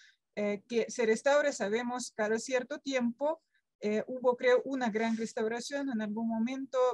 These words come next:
pero men-, restauraciones menores hubo más, y es un proceso bastante costoso, pero apuesta a que el mural permanezca, es decir, que sea como la obra de arte, eh, digamos, em,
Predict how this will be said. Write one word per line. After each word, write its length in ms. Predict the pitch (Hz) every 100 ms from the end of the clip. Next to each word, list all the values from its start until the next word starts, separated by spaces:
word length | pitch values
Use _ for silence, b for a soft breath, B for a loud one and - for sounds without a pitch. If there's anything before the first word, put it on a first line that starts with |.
| -
pero 280 | 208 208
men-, 240 | 196 208 214
restauraciones 680 | 214 196 226 214 214 247 240
menores 480 | 208 220 233 220 -
hubo 340 | 214 196 208
más, 460 | 196 220 294 330 - b b b _
y 140 | 233 214
es 200 | 233 247
un 220 | 277 262 -
proceso 380 | 220 220 262 247
bastante 340 | 220 262 240
costoso, 520 | 247 277 - 294 294 233
pero 200 | 226 214
apuesta 720 | 214 262 277 277 - 285 -
a 160 | 220 214
que 440 | - 247 254 247 -
el 140 | 220
mural 280 | 214 233 247
permanezca, 720 | - 220 214 214 240 - -
es 60 | -
decir, 240 | 196 220
que 120 | - 190
sea 260 | - 240
como 380 | 240 208 202 202
la 240 | 202 208
obra 380 | 233 214 220 208
de 160 | 196 220
arte, 460 | 220 220 220 220 - b b b _ _
eh, 520 | 202 202 208 202 202 -
digamos, 640 | 208 202 202 208 - - -
em, 440 | 196 196 202 190